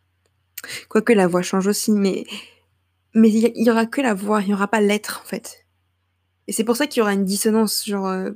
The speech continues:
pas connecti-, cognitive, je dirais, mais il y aura une dissonance quand on verra, genre, euh, un personnage et pas la même voix. Parce qu'on se dira, c'est pas possible, en fait. Alors, ouais, c'est ça, en fait. Je, je, je, je sais pas si je me fais comprendre, mais du coup,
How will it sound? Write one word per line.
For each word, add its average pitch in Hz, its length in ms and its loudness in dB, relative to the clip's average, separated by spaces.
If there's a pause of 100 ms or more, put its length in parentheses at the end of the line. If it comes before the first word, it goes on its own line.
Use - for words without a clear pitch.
(340)
pas 190 120 -2
connecti-, 208 420 0
cognitive, 214 460 0
je 208 60 -8
dirais, 196 260 -4
mais 185 140 -6
il 202 60 -10
y 202 60 -8
aura 190 140 -6
une 196 80 -4
dissonance 233 420 -2 (320)
quand 190 280 -8
on 208 120 -2
verra, 208 300 0
genre, 196 280 -6
euh, - 240 -10 (1000)
un 196 80 0
personnage 220 540 2
et 208 140 4
pas 208 140 -2
la 208 120 2
même 190 180 2
voix. 196 220 -4 (340)
Parce - 140 -10
qu'on 196 80 -2
se 190 60 -2
dira, 214 200 0
c'est 233 140 -4
pas 202 120 0
possible, 208 440 -2
en 190 80 -4
fait. - 320 -8 (800)
Alors, 202 300 0 (120)
ouais, 226 140 4
c'est 226 120 -4
ça, 202 120 0
en 196 40 -8
fait. - 280 -10
Je, 214 160 -4
je, 220 160 -2
je, 220 300 4
je 233 80 0
sais 294 100 -2
pas 320 140 0
si 233 160 -2
je 214 60 0
me 202 60 2
fais 196 140 2
comprendre, 202 380 -2
mais 202 120 4
du 208 140 -2
coup, 262 300 -4